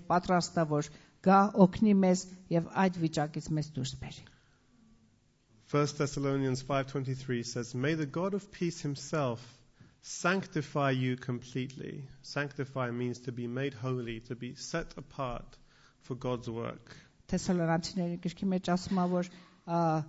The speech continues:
Speaker 1: հույսի Աստվածը ձեզ սրբի։
Speaker 2: May your whole spirit, soul and body be blameless at his coming.
Speaker 1: Եվ տա, որ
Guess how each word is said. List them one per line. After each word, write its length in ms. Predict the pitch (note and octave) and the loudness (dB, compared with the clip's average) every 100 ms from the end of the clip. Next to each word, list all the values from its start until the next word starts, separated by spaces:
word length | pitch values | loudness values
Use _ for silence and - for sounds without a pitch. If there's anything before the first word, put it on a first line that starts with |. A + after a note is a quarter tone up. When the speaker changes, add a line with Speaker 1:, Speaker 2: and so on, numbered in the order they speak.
| - - - - | -8 -20 0 8
Speaker 1:
հույսի 400 | A#3+ - B3+ A#3+ D3 | 8 8 2 2 4
Աստվածը 640 | G3 - - C4 C4 - G#3+ G#3 - - | 2 0 2 4 4 4 2 0 -10 0
ձեզ 180 | G3+ G3+ - | 2 2 2
սրբի։ 440 | G3+ - - - - - - - - - _ - - | 2 4 4 4 4 -6 -14 -20 -20 -20 _ -20 0
Speaker 2:
May 140 | B2+ | 4
your 160 | C3+ C3+ | 6 6
whole 300 | C3 E3+ F#3+ | 4 4 4
spirit, 580 | F#3 - - F#3 F3 F3+ | 2 -4 2 4 4 2
soul 640 | - - F3+ F3+ D#3 C3+ C3+ | -6 -2 4 6 6 4 2
and 260 | C#3+ B2+ | 0 2
body 500 | C3+ D#3 C3 A#2+ A2+ A2+ - - - - | 4 4 6 4 4 -2 -12 -20 -20 0
be 240 | C3 C3 | 4 4
blameless 880 | C3 C#3 C3+ C3+ D3 C#3 A#2+ A2+ - - | 2 -4 2 4 4 4 2 0 -6 -6
at 200 | C#3 - - | -6 -6 -10
his 100 | - | -16
coming. 460 | - B2+ A#2 A2 G#2+ G#2 - - - _ _ F3+ | -8 -4 -4 -6 -10 -16 -20 -20 -20 _ _ -2
Speaker 1:
Եվ 260 | F#3 F3 - - - - | 0 0 -4 -18 -8 4
տա, 120 | A3 G#3+ | 6 6
որ 180 | F#3 F3 | 6 4